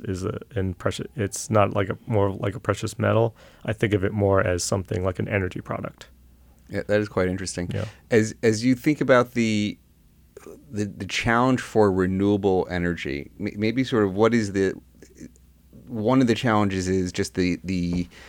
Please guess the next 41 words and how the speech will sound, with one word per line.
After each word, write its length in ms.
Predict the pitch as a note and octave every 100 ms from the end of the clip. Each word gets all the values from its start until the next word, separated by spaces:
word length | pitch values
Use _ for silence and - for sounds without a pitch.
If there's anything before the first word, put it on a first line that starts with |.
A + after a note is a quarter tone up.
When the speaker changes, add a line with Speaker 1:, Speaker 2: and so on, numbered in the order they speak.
| - - - - - -
Speaker 2:
this 220 | F#2 -
overcapacity 840 | A2 G#2 G#2 G#2 - G2 F#2 -
when 220 | F#2 G2
you, 320 | G2 G2 F2+ -
when 220 | - F#2+
you 140 | F#2 F#2+
don't 320 | F2 G#2+ G2+
need 380 | G2+ G2+ A2 F#2+
it, 180 | F2 - _ - -
you 80 |
know, 160 | F#2+ F2 F#2
having 300 | G#2+ G#2 A2
a 280 | F#2+ F#2 F2 -
revenue 420 | G2+ A2 G2+ G2+
source 320 | - F#2+ F2+
like 260 | G#2 G2 F#2
this. 360 | F#2 F2+ - -
Maybe, 220 | A2 A2+
maybe 220 | A#2+ C3
sort 180 | C3 A#2+
of 40 | -
talk 180 | A2
through 140 | - F#2+
that 200 | F2+ E2
challenge 400 | - F2 E2+ E2+
and 80 | F2
how, 180 | E2+ -
how 160 | F#2
this 160 | F2 E2+
solves 320 | - E2+ F2
it 160 | F2 -
a 40 |
little 180 | - -
bit. 200 | - - - - - - - - -
Speaker 1:
Yeah. 300 | B2 G#2+ F#2+
So, 440 | - - G#2 G2+
um, 480 | - G2+ F#2+ F#2+ F2+ - _ - _ - - _ _ _
they, 500 | - G#2+ G#2+ G#2+ A2 - _ _
uh, 480 | - F#2+ F#2 F#2 F#2 - _ _ -
the 280 | G#2 G2+
e-, 40 | B2+